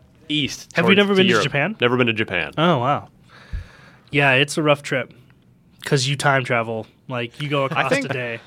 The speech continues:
Speaker 3: So I think coming back from Japan is easier than coming back from Germany. 'Cause we do Gamescom and T G S once in a while. For
Speaker 1: Right.
Speaker 3: me, Japan's way easier. Germany is just, like, brutal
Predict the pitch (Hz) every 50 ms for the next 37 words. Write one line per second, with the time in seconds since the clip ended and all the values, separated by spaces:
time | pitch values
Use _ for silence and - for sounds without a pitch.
0 | - - _ _ - - 160 175 170 240 226 - 190 185 180 147 120 104 120 -
1 | - 143 139 123 131 127 - 139 139 139 127 107 - - 120 120 113 131 123 120
2 | 117 104 - 117 113 107 95 92 - - - 104 92 - - 92 80 - - -
3 | - _ _ _ _ _ _ _ _ _ - - - - - 135 110 117 131 131
4 | 127 120 101 120 113 110 104 - - 110 104 98 101 95 - - 107 90 98 95
5 | 92 90 85 - - - - - - - - - 104 101 - - 101 95 95 92
6 | 90 87 87 90 101 95 92 90 131 135 127 123 120 95 - 113 107 104 98 90
7 | 95 98 107 120 120 123 123 123 113 113 104 101 104 104 107 87 - - 120 120
8 | 123 123 123 117 110 107 101 90 - - 101 - - 90 90 82 - - 101 95
9 | 82 87 104 107 101 101 90 82 78